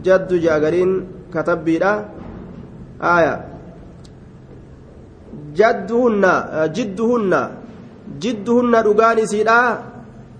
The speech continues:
Jiddun dhuguma. Dhugaan isiitilleen jiddun dhuguma jennaan. Waa sadi. Wa hazluhunna hanjamaan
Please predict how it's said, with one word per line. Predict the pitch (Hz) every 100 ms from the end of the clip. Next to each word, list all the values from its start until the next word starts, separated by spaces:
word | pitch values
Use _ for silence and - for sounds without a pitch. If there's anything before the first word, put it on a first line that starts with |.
| - - - - - - 143
Jiddun | 214 196 208 208
dhuguma. | 214 185 156 120 - - - -
Dhugaan | 190 202 226 226
isiitilleen | 214 220 214 214 220 185
jiddun | 214 180 214 214
dhuguma | 208 196 180
jennaan. | 170 160 147 110 - - - - - - - - - -
Waa | 156 175
sadi. | 165 170 185 - - - - - - - - -
Wa | 151 190 214
hazluhunna | 254 240 233 240 240 233
hanjamaan | 208 208 185 240 240